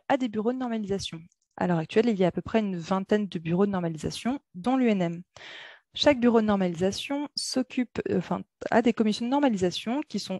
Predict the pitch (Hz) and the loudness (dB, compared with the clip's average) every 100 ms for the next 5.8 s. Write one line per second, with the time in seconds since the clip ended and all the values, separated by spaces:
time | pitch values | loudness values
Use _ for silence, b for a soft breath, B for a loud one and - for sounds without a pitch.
0 | - - 214 202 - 294 - 202 180 160 | -4 -2 0 0 -2 -6 0 2 2 2
1 | 247 254 208 185 - 190 240 233 247 - | 2 4 2 0 0 0 0 -4 -8 -4
2 | 190 175 165 190 196 208 190 180 170 - | 0 0 0 2 4 4 2 -2 -2 0
3 | 170 - 165 156 - 190 190 - - - | -2 -2 -6 -6 2 2 2 -6 -8 -8
4 | - - 202 - - B B B B - | -12 -6 -6 -6 -14 B B B B 0
5 | 175 196 233 254 220 - 160 - | 4 6 6 6 4 2 0 -4